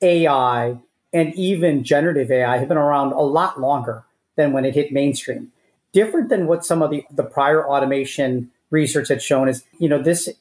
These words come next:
actually has real influence on white collar work. Um, and that's a real fundamental differences. So for what, uh, we've, we've seen before. So things in the banking industry, uh, in particular, the healthcare industry, have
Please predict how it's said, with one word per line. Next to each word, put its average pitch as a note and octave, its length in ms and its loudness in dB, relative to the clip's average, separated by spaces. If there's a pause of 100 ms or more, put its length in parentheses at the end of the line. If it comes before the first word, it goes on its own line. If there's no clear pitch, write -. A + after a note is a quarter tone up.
(120)
actually D3 400 -2
has C3+ 320 0
real F3+ 260 0
influence D#3 460 0
on C3+ 140 2
white D3+ 200 2
collar D3 320 2
work. - 340 -8 (360)
Um, C#3 320 0
and E3 100 2
that's G3+ 160 0
a A3+ 60 0
real G3+ 320 -2
fundamental F#3 580 0
differences. D#3 800 -4 (200)
So C#3+ 440 2 (100)
for D3 140 2
what, C#3 300 0
uh, C3 360 2
we've, D3+ 200 -4
we've C#3+ 120 -4
seen D3 220 0
before. C#3 380 0
So C#3 320 0 (280)
things G#3+ 220 0
in F3+ 100 2
the C#3+ 60 2
banking D#3 520 0
industry, D3+ 760 -2 (260)
uh, C3+ 300 0
in C#3 140 -2
particular, D3 560 0
the B2+ 60 -2
healthcare D#3+ 480 -2
industry, D3+ 600 -2 (220)
have D#3+ 200 -4